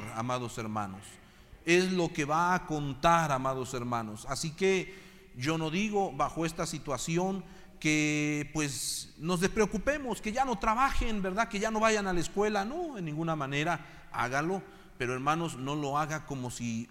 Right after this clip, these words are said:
fuéramos a ser eternos aquí en la tierra. Tenemos que hacer nuestras labores, eh, como seres humanos, tenemos que hacerlas, el trabajo, los negocios,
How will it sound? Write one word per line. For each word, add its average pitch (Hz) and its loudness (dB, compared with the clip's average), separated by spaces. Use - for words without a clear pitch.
fuéramos 143 -6
a 110 -8
ser 139 -6
eternos 123 -2
aquí 113 -8
en 113 -4
la 104 0
tierra. 95 -8
Tenemos 143 -2
que 147 -2
hacer 147 0
nuestras 127 -6
labores, 151 0
eh, 113 -12
como 117 -6
seres 139 -2
humanos, 147 0
tenemos 123 -6
que 123 -12
hacerlas, 151 -2
el 110 -10
trabajo, 135 -4
los 117 -8
negocios, 143 -2